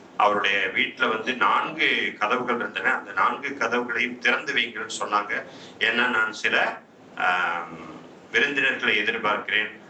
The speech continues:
அவர்கள் வந்து எந்த வாசல் வழியாக வருவாங்கன்னு தெரியாது" அப்படின்னு சொன்னாங்க. அதே போல தான் வைத்திருந்த அந்த கஸ்தூரியை வந்து தண்ணியில கலந்துக்கிட்டு என்னுடைய கட்டில்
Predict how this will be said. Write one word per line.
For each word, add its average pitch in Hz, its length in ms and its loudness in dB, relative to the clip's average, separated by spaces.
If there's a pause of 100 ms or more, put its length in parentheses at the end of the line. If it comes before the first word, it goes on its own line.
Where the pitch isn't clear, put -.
அவர்கள் 104 300 2
வந்து 95 320 0
எந்த 123 480 2
வாசல் 98 380 0
வழியாக 98 440 0
வருவாங்கன்னு 98 480 -2
தெரியாது" 98 580 0 (220)
அப்படின்னு 98 300 0
சொன்னாங்க. 92 320 0
அதே 110 280 2
போல 110 420 -2 (260)
தான் 101 200 2
வைத்திருந்த 117 520 0
அந்த 98 200 -2
கஸ்தூரியை 123 640 0
வந்து 107 480 -4 (120)
தண்ணியில 113 380 2
கலந்துக்கிட்டு 104 500 -2
என்னுடைய 98 640 0
கட்டில் 117 340 -2